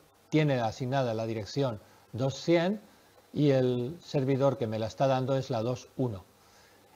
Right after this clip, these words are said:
Esta es la dirección mac de mi ordenador, la dirección mac del cliente. Y aquí nos dice una serie de opciones. Una de ellas, fijaros, dice, "Tiempo de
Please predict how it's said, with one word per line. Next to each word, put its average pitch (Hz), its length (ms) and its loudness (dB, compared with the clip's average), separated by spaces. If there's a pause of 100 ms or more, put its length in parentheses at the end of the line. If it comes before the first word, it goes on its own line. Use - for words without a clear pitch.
Esta 156 300 4
es 147 60 4
la 147 100 6
dirección 143 480 2
mac 143 300 2 (520)
de 123 220 2
mi 151 180 6
ordenador, 139 640 4
la 131 100 -10
dirección 117 380 -6
mac 127 160 -2
del 113 200 -4
cliente. 156 680 -2 (1500)
Y 127 180 0
aquí 131 300 -2
nos 143 180 0
dice 165 480 0 (680)
una 147 220 2
serie 135 300 2
de 135 80 4
opciones. 160 840 0 (1800)
Una 147 240 4
de 139 140 6
ellas, 156 180 4
fijaros, 147 400 2
dice, 131 400 2 (380)
"Tiempo 170 460 8
de 156 300 4